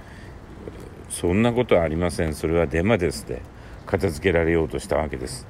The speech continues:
あの時ですね、まだオリンピック招致っていうことを目指していて、余計な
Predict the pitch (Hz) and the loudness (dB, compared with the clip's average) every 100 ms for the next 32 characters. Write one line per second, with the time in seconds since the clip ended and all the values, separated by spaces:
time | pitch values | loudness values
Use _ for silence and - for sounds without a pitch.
0 | - - - - - - 80 95 101 95 | -18 -18 -18 -18 -16 -6 0 0 0 0
1 | 80 73 90 76 - - 90 92 82 80 | -2 -4 -6 -8 -12 -6 0 2 4 4
2 | 101 104 113 - - - 107 - - - | 2 0 -2 -6 -6 2 2 0 -10 -14
3 | 82 78 78 90 73 71 53 - - - | -12 -10 -6 -2 0 0 -4 -12 -18 -18
4 | - - 80 92 87 - 71 71 80 69 | -10 -4 0 0 0 -4 -4 -2 -2 -2
5 | 73 78 - 107 107 104 | -2 -4 2 2 4 0